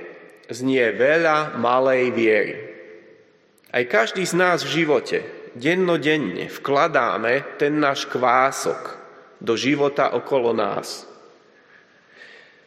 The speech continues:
Samozrejme, najpodstatnejší je ten kvások v našom vlastnom srdci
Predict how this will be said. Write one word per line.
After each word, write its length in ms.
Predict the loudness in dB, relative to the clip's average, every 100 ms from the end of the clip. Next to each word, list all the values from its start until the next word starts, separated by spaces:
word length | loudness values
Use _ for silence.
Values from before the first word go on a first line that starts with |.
| _ -2
Samozrejme, 560 | 0 2 2 0 2 2
najpodstatnejší 960 | 2 2 -2 0 -2 0 -2 0 0
je 20 | 0
ten 100 | -4 -2
kvások 560 | 0 2 2 -2 -4
v 80 | -2
našom 320 | -2 -2 -4 -4 -8 -2
vlastnom 480 | -2 -2 -2 -4
srdci 560 | -2 -2 -4 -6 -8 -8